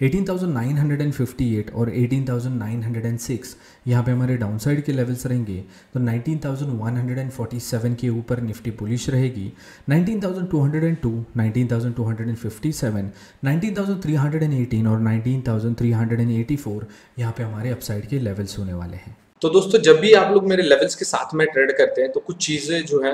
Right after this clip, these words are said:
Speaker 2: वो आप लोग को समझ के लेनी है। जैसे कि उसमें से पहली चीज़ ये है कि अगर से ये हम लोगों का buy above का level है तो कोई भी पाँच minute time frame की जो candle है वो इसके ऊपर close होनी चाहिए। जब अगली candle जो है वो इसका हाई ब्रेक करेगी तो हम,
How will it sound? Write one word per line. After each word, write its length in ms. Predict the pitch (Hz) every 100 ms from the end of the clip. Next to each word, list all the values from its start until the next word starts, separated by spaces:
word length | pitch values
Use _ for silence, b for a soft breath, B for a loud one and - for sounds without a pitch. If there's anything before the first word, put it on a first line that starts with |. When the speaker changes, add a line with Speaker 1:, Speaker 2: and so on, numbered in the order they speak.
| 135 123
Speaker 2:
वो 80 |
आप 180 | 113 -
लोग 100 | 127
को 60 | 131
समझ 300 | 123 110 113
के 100 | 147
लेनी 260 | 127 127 123
है। 160 | 117 104 -
जैसे 260 | 117 120 135
कि 140 | 135
उसमें 220 | 131 - 123
से 100 | -
पहली 280 | 107 113
चीज़ 240 | 120 123 120
ये 160 | 117 110
है 180 | 107 - B B B -
कि 300 | 190 208 - 151
अगर 200 | 185 202
से 120 | 202
ये 160 | 202
हम 120 | 202 196
लोगों 180 | 196
का 100 | 196 175
buy 140 | 117 143
above 280 | 165 170 165
का 40 | 160
level 280 | 151 156 151
है 140 | 135 117 -
तो 80 | -
कोई 120 | 139
भी 100 | 156 -
पाँच 240 | 123 127 -
minute 200 | 151 151
time 180 | 120 117
frame 220 | 117 135
की 220 | 139 151 - -
जो 80 | -
candle 320 | - 110 135 117
है 200 | 113 - B B
वो 100 | 175
इसके 320 | 190 - 226 -
ऊपर 280 | 170 196 220
close 280 | 208 196 175
होनी 180 | 175 170
चाहिए। 320 | - 196 196 -
जब 180 | 175 -
अगली 260 | 139 180 220
candle 320 | 185 175 175
जो 160 | - 170
है 200 | 143 - b b 160
वो 100 | 202
इसका 240 | 151 202
हाई 220 | 151 131 147
ब्रेक 280 | 170 170
करेगी 260 | 190 151 175
तो 140 | 170
हम, 160 | 165